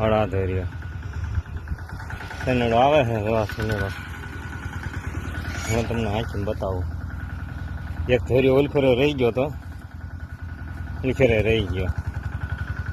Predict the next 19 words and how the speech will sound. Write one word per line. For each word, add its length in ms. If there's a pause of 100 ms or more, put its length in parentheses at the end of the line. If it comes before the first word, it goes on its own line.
(540)
જો 100
અત્યારે 320
ક્યાં 160
હેલો 240
જાય 180
છે. 220 (880)
વતાસ 500
આ 80
એક 260
વીડિયો 260
છે 120
ને 160
લાવવાનો 440
છે. 180 (1600)
જો, 180 (1600)
સાડા 180
બાર 260
વાસવાનું 600
છે. 340